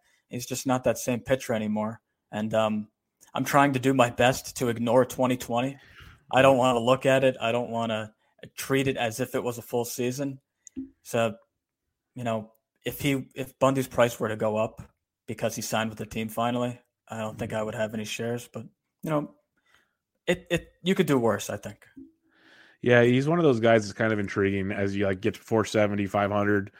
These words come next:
Speaker 2: in these long drafts that we're doing. He's intriguing 'cause one of those, like, okay, he could be a depth piece for me that I don't have to use often in case of emergency type deal.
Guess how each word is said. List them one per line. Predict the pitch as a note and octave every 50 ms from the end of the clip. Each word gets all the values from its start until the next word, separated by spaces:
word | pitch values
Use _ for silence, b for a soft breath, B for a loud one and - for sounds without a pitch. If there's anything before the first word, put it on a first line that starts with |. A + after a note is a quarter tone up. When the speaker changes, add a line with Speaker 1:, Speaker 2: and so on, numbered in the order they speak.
| b b b b b
Speaker 2:
in | - G#2+ G#2
these | G#2 G#2 G2
long | G#2 G#2 G2+ G2+
drafts | F#2+ F2+ G2+ G2+ G2+ G#2 - -
that | A#2
we're | G#2+ G#2+
doing. | G#2 G#2 G#2+ G#2+ G#2+ G#2+ G#2 G#2+ - b b b b b b b b b b
He's | - C3 C#3 D#3
intriguing | D3 B2 - - A2 G2 F2+ E2+ E2 D#2+ F2 _ _ _ _ -
'cause | - A#2+ A2+ G2+
one | B2+ C3
of | C3
those, | B2+ B2 B2 A#2+ A2
like, | A2+ A#2 A2 - -
okay, | G2 - C3 B2 A#2+ A#2+ A#2+ A2+ - b b b b b b b b b
he | - A2+
could | - C3+
be | C3+ C3
a | A#2+
depth | G#2+ - A2 A#2 - _
piece | - - A#2 G#2+ -
for | - A2+
me | A2 A2 G#2+
that | G#2+ G#2
I |
don't | G#2 G#2 G#2+ G#2 -
have | G#2+
to | G2 G2+
use | G#2 G#2 G#2 G2
often | G2+ F#2+ G2 G2+ - - G#2+ G2
in | G2 F#2
case | G#2 G2+ F#2+ -
of | G#2 F#2+
emergency | G2 G2 G2+ G2+ G2+ F#2 G2+ G2 - G#2
type | F#2 - G#2+ G2+ G2 G2
deal. | G2+ G2+ G2+ G2+ G#2 G2+